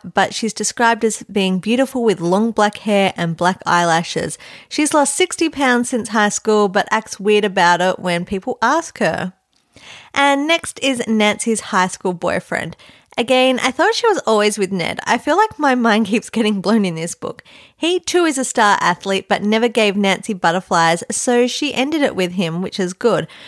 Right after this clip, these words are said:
So many people stay in relationships when they are young because they feel obligated to. And Nancy's just like, "Yeah, nah, not feeling it, bye." <laughs> And lastly, we have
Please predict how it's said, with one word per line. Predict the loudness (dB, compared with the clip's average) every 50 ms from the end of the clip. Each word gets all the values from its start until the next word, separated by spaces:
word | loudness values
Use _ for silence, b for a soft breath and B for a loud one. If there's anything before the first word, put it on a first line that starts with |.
| B B B
So | -2 0
many | 0 2 2 2 2 2 2
people | 2 2 2 4 2 0
stay | 0 -4 -6 -4 -2 0 0
in | 2 2
relationships | 2 2 2 2 2 2 0 0 -2 -2 -2 -2 -2 -2 -2 -2
when | -2 -2 0
they | 2 2 2 2 2
are | 2
young | 2 2 2 0 0 -2 -4
because | -4 -4 -4 -2 0
they | 0 0
feel | 2 2 2 2 2
obligated | 2 0 0 2 0 -2 0 0 0 0 0 0 -4 -4
to. | -4 -4 -2 -2 B B B B B B B B
And | -2 0 2 2
Nancy's | 2 2 2 0 -2 -2 -2 -2 0
just | 0 -2 0 0
like, | 0 0 0 -2 -2
"Yeah, | 0 2 2 4
nah, | 4 4 2 2 2
not | 2 0 0 -2 -2
feeling | -2 -2 0 0 0 -2
it, | -2 -4 -2 2
bye." | 2 4 4 6 6 6 6 6 6 4 4 2 0 0
<laughs> | -2 -2 -2 -4 -8 B B B B B B B -2
And | -2 0 0 0 2
lastly, | 2 4 2 2 0 -4 -4 -2 0 0 0 0
we | 0 0 2 2
have | 2 2 2 0 0 0 -2